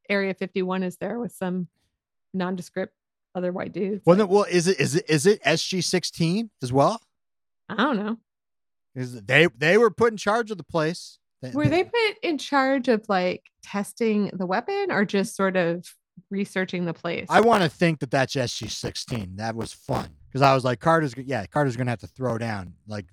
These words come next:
Speaker 2: you know, pull, pull a numerical rank, you know, and
Speaker 1: Yeah.
Speaker 2: be like, 'Hey, sixteen.'"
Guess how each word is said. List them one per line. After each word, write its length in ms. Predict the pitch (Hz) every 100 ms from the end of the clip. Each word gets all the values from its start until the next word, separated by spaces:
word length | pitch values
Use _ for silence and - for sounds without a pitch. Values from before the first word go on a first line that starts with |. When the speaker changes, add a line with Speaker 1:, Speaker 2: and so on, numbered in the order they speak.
| 120 131
Speaker 2:
you 120 | 120
know, 220 | 101 95 -
pull, 280 | 160 127 117 -
pull 480 | 160 147 135 120 - 139
a 60 |
numerical 800 | 139 147 143 143 139 135 123 117 107
rank, 460 | 117 120 90 - _ -
you 100 | 110
know, 140 | 107
and 80 | 107
Speaker 1:
Yeah. 180 | 180 180
Speaker 2:
be 40 | 113
like, 180 | 110
'Hey, 240 | 117 151 135
sixteen.'" 960 | - - 160 - - - 151 135 85